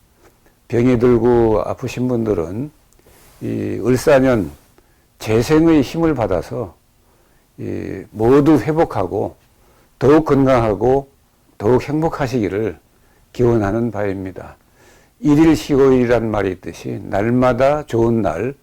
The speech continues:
연속되기를 이 바랍니다. 그러기 위해서는 모두들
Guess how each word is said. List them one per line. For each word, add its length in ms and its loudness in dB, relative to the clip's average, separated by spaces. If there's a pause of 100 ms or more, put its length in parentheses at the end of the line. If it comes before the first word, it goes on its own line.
(720)
연속되기를 920 0 (400)
이 420 -8
바랍니다. 600 -8
그러기 260 0
위해서는 500 0 (720)
모두들 640 2